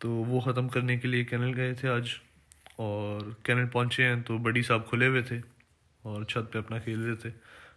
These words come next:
बड़े डॉग्स जो हैं उनको बारी बारी खोलते हैं, तो अभी नंबर आया हुआ था बड़ी का। खैर, overall बाकी दूसरे काम वगैरह ख़त्म किए, कैनल का विज़िट किया, सब अल्हम्दुलिल्लाह ठीक था। ये सब चीज़ें चेक करके फिर कैनल से निकल आए।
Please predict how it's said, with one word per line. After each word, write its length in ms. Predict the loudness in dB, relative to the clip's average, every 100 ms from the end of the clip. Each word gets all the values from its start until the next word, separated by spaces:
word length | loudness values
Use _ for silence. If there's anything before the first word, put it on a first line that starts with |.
| -6
बड़े 240 | 0 2 4
डॉग्स 300 | 4 4 2
जो 60 |
हैं 80 | 2
उनको 180 | 2 2
बारी 200 | 2 4
बारी 180 | 4 4
खोलते 300 | 4 0 0
हैं, 80 | -2
तो 80 | 0
अभी 260 | 2 2
नंबर 280 | 2 2 2
आया 100 | 2
हुआ 120 | 0
था 120 | 0 0
बड़ी 240 | 4 4
का। 120 | 2 -6 -10 _ _ -20 -20 -20 -10
खैर, 360 | 6 6 6 0 -10 -2
overall 380 | 2 4 4 2 -2 -6
बाकी 280 | 0 0 0
दूसरे 280 | 0 0 -2
काम 260 | 2 2 2
वगैरह 200 | 2 0
ख़त्म 280 | 0 0 0
किए, 320 | 2 2 2 -4 -20 _ -4
कैनल 300 | -2 0 -2
का 100 | 0
विज़िट 300 | 2 2 0
किया, 280 | -4 -4 -4 -12 -16
सब 220 | -6 -2 -2
अल्हम्दुलिल्लाह 520 | -2 -2 -2 0 -2
ठीक 240 | -4 -6 -4
था। 120 | -6 -6 -18 -20 -20 _ -6
ये 60 |
सब 160 | -4 -2
चीज़ें 220 | -2 -2
चेक 200 | 2 0
करके 240 | 0 -2 0
फिर 140 | -2
कैनल 240 | 2 2 4
से 140 | 4
निकल 260 | 2 2
आए। 100 | -2